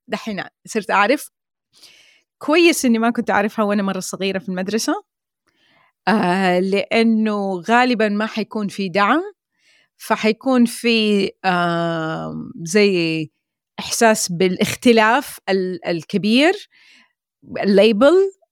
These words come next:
حيكون صعوبة تعلم، حيكون في أشياء كتير من غير وجود الدعم. فلقيت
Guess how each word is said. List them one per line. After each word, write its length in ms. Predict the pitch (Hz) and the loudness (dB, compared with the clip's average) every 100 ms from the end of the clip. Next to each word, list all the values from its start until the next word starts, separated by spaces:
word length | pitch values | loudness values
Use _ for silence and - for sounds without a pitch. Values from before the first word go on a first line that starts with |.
| - | -18
حيكون 380 | - 202 - 233 | -6 -6 0 0
صعوبة 400 | 208 220 208 214 | 2 4 4 4
تعلم، 520 | - 180 180 220 269 381 392 294 | 2 0 2 0 0 -4 -10 -14
حيكون 580 | - 190 180 214 202 190 | -8 -8 -8 -6 -4 -4
في 220 | - 190 | -4 -2
أشياء 260 | - 202 | 0 -2
كتير 500 | 165 185 214 226 294 339 - - - | -2 -4 -2 0 0 -4 -16 -12 -2
من 320 | 190 196 202 | 2 2 2
غير 280 | 220 240 233 | 4 6 6
وجود 380 | 214 185 220 | 4 4 4
الدعم. 600 | 170 139 175 175 233 330 339 _ _ _ _ | 2 2 2 4 2 0 -4 _ _ _ _
فلقيت 760 | - - 202 196 196 190 190 | -8 0 4 4 4 2 -2